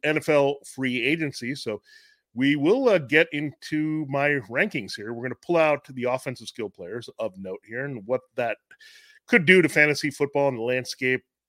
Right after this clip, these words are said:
for that position in twenty twenty-four. So explore that, look at my rankings, uh, see what we think about these players and what could happen there. So we'll get into that.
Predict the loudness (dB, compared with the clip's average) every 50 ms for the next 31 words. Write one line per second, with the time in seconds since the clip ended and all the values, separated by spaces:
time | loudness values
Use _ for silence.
0 | _ _ _ -2 0 2 4 4 4 2 0 -2 _ -10 -10 -4 -2 -2 0 0
1 | 0 -4 -4 -6 -8 -8 -8 -8 -6 -8 -8 -8 -8 -8 -8 -8 -10 -10 -12 -12
2 | -12 -12 -10 -6 -4 -2 -2 -2 -2 -4 -4 -4 -6 -10 -18 -20 -8 -6 -6 -6
3 | 0 4 6 6 8 8 8 8 6 4 2 0 0 0 0 0 2 0 0 -2
4 | -2 -4 -4 -6 -4 -4 -6 -6 -6 -6 -6 -4 -4 -6 -6 -6 -4 -2 -2 -2
5 | -2 -4 -4 -2 -4 -2 -2 -2 -2 -4 -4 -6 -10 -12 -10 _ -4 -2 0 0
6 | -2 -2 -4 -8 -8 -6 -4 -4 -4 -6 _ _ -14 -14 -12 -10 -6 -6 -6 -6
7 | -6 -10 -12 -10 -10 -10 -10 -10 -10 -10 -10 -6 -4 -4 -4 -4 -4 -8 -10 -4
8 | 0 2 2 2 2 0